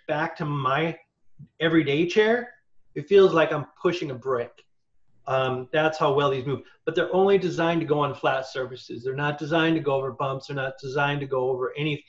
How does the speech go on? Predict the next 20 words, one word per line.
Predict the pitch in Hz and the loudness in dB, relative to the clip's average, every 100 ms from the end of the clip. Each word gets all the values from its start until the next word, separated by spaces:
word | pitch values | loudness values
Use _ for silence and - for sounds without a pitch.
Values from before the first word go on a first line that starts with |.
| - - | -20 -8
In | 180 | -2
fact, | 220 214 208 - - | 2 2 0 -10 -2
if | 165 | 0
you | 185 226 | 0 -2
try | - 190 | 2 4
to | 196 | 6
go | 208 | 6
over | 202 | 6
a | 175 | 6
little | 175 185 - | 6 4 4
bump, | 151 196 - _ - - | 2 2 -4 _ -20 -14
you | 160 196 | -4 -2
could | 196 | 0
get | 165 143 | -2 -2
hang, | 151 143 139 - - | -4 -6 -8 -14 -12
hung | - 151 | -8 -6
up | 117 - _ _ _ 143 | -8 -14 _ _ _ 0
just | 214 208 | 0 2
on | 208 160 | 0 0
a | 120 | -4